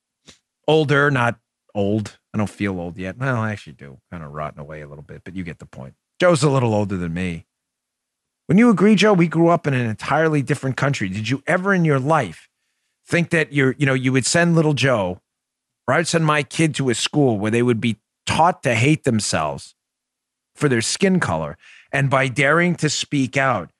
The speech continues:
the kids and everyone would be frightened because their, quote, "lives would be ruined. The kids are scared. This is the freaking U S A." And they'll, they've had enough of those conversations because they know what happens when you speak out.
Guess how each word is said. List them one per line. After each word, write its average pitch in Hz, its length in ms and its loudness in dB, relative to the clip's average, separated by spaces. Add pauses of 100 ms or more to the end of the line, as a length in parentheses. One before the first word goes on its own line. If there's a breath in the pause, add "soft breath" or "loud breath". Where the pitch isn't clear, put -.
(220)
the 120 120 0
kids 156 460 0
and 143 100 2
everyone 143 420 0
would 127 160 -4
be 123 140 -4
frightened 135 420 -2
because 110 300 -4
their, 107 160 -2
quote, 135 420 0
"lives 139 460 0
would 147 180 -2
be 113 160 -2
ruined. 151 520 2 (200 soft breath)
The 120 80 -4
kids 147 460 -2
are 107 100 -2
scared. 156 640 -2 (220 soft breath)
This 151 200 0
is 151 200 0
the 147 100 0
freaking 151 540 0
U 147 180 4
S 143 260 0
A." 139 300 2 (240 loud breath)
And 135 180 2
they'll, 127 300 2
they've 131 180 0
had 147 220 0
enough 135 320 -2
of 151 80 -4
those 147 220 2
conversations 156 760 0
because 131 320 -2
they 117 160 -2
know 123 160 2
what 143 220 2
happens 127 500 0
when 123 160 2
you 110 140 2
speak - 420 0
out. 156 300 0